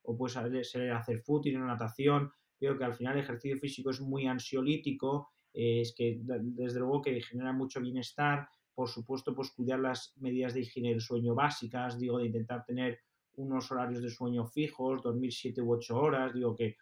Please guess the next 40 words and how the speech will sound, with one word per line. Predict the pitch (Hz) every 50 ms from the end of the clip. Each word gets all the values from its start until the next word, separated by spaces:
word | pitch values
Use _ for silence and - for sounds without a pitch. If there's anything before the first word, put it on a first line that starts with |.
| _ _
obviamente | _ - 127 135 139 139 139 127
todas | 113 135 127 120
estas | 143 135 -
medidas | 147 139 131 135 143 143 139 170 147 143 - _ _ _ _
son | - - 139 131 131
complementarias, | 139 147 143 139 135 120 117 107 131 135 127 117
¿no? | 120 127
Intentar | 127 120 113 120 117 123 120
evitar | 123 120 117 123 127 120
los | 117 113 113 -
tóxicos, | - 151 151 156 - - 127 - 135 131 131
eso | 139 131 151 143 135
a | 135
mí | 135 139
me | 143 147
preocupa, | 143 143 143 135 143 147 147
a | 135
mí | 131 131
personalmente, | 131 156 143 143 - 143 139 139 139 143 147 147 139 147 147 151 147 _ _ _ _ _ _
no | - 127 131 131
sé | - - 147 143 139 139 139
qué | 139 139
dirá | 135 135 139 135
Rosa, | - 143 143 - 151 139
pero | 135 123
a | 127
mí | 127
me | 135 139
preocupa | 135 139 131 123 139 139 139
mucho | 147 143 - - 156 151 147 - - _ _ _ _ _
cuando | _ 143 139 135 135 131 135
alguien | 135 139 143 156 151 143
toma | - 151 139 143 139
alcohol | 139 139 135 - _ - 147 147 151 156 -
para | _ 147 131 120
aliviar | 120 120 120 120 127 135 135
los | 135 131 135 135
síntomas | - - 131 - 139 131 131 127 127
de | 127 123
ansiedad | 117 117 113 - - - 120 117 117 127 135 139 139